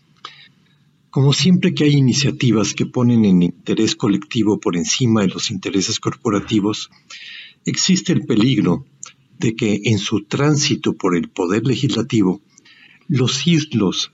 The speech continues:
estos islos de los cabilderos, de las corporaciones, de la industria, muevan las manos y las plumas de los legisladores para cambiar palabras, párrafos o artículos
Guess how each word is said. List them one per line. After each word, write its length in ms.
estos 500
islos 400
de 80
los 180
cabilderos, 680
de 60
las 180
corporaciones, 1040
de 100
la 80
industria, 500
muevan 540
las 160
manos 840
y 100
las 200
plumas 520
de 80
los 180
legisladores 720
para 240
cambiar 340
palabras, 600
párrafos 720
o 80
artículos 720